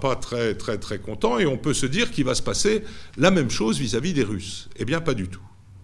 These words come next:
Pas du tout. C'est Alexandre Ier qui va gagner le bras de fer sur la Pologne.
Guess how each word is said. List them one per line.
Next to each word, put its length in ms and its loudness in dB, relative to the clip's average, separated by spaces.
Pas 100 2
du 160 -2
tout. 260 -6
C'est 460 6
Alexandre 520 2
Ier 220 0
qui 140 -2
va 180 6
gagner 460 4
le 60 2
bras 180 2
de 60 -4
fer 200 -2
sur 160 -2
la 80 2
Pologne. 320 -6